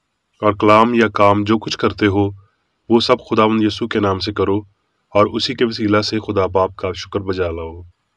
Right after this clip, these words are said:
اب میں میری بے قراری کی تحریر کردہ کرسچن سائنس کی درسی کتاب سائنس اور صحت آیات کی کنجی کے ساتھ میں سے لی گئی تحریریں پڑھوں گا۔ سائنس اور صحت۔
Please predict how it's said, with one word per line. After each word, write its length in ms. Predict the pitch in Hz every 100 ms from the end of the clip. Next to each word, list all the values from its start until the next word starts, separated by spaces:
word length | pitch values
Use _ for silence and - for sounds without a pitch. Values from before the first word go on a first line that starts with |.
| _ _ _ _ _ _ _ _ _ _ _ _ _ _ _ _ _ _ _ _ _ _ _ _ _ _ _ _ _ _ _ _ _
اب 180 | - 117
میں 180 | 131 131
میری 240 | 123 113
بے 140 | 110 107
قراری 380 | 110 107 107
کی 120 | 110 110
تحریر 340 | 104 104 107
کردہ 280 | 107 101 107 104
کرسچن 340 | 101 - 117
سائنس 300 | 113 107 101
کی 100 | -
درسی 300 | 104 - 104
کتاب 400 | 101 104 98 101 101 _ _ _ -
سائنس 420 | - 117 123 -
اور 100 | 113
صحت 340 | - 110 113
آیات 360 | 104 101 101 104
کی 80 | 110
کنجی 280 | 110 101 107
کے 140 | 110
ساتھ 340 | - 104 107 - _ _ _ -
میں 80 | 104
سے 160 | -
لی 200 | 104 107
گئی 140 | 110 113
تحریریں 440 | 107 101 95 95
پڑھوں 360 | 90 90 87 87
گا۔ 200 | 87 87 90 _ _ _ _ _ _ _ _ _ _ _ _ _ _ _ _ _ _ _ _ _ _ _ _ _ _ _ _ _ _ _ _ _ _ _
سائنس 460 | - 110 107 117 -
اور 140 | 101
صحت۔ 400 | 95 - 104 101